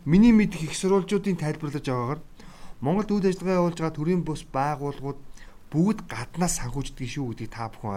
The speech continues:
ойлгоорой гэж. Тэгтээ гаднаас хинээс санхүүждэг гэдэг нь инээдэмтэй. Дэлхийн байгаль хамгаалах сан гэл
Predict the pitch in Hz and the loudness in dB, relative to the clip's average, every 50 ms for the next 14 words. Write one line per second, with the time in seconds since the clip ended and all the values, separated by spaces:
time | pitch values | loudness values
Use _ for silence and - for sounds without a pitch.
0 | 101 98 104 104 104 110 120 127 117 98 - - - - - - - - - - | -6 -6 -6 -6 -2 0 0 0 0 -2 -6 -12 -18 -18 -18 -20 -20 -20 -20 -20
1 | - - - - - - - - - - - - - - - - - - - - | -20 -20 -20 -20 -20 -20 -20 -20 -20 -20 -20 -20 -20 -20 -20 -20 -20 -20 -20 -10
2 | - 135 117 - - 190 208 202 - - 127 131 - - 220 226 - - - 180 | -8 -8 -8 2 4 4 4 4 2 -4 -6 -6 -2 2 2 2 2 2 4 6
3 | 202 254 277 - - 185 170 175 185 - - 190 175 160 - 151 143 135 143 160 | 8 8 8 8 6 4 6 4 4 4 8 8 8 8 8 4 2 4 8 8
4 | 170 170 170 - - - - 107 - - - - - - - 190 - 175 - - | 8 6 6 -2 -6 -6 -8 -10 -10 -10 -14 -16 -16 -16 -18 -16 -18 -18 -18 -20
5 | - - - - - - - - - - - - - - - - - - 185 196 | -20 -20 -20 -20 -20 -20 -20 -20 -20 -20 -20 -20 -20 -20 -20 -20 -2 2 2 2
6 | 196 - - 285 294 285 262 233 170 226 247 269 269 262 262 233 254 254 247 240 | 2 6 8 10 10 10 10 8 8 8 8 8 8 6 4 2 0 2 2 2
7 | 254 247 202 208 - - - - 226 247 254 240 208 226 214 165 | 2 2 2 0 -2 -2 -2 0 2 2 2 6 6 6 6 6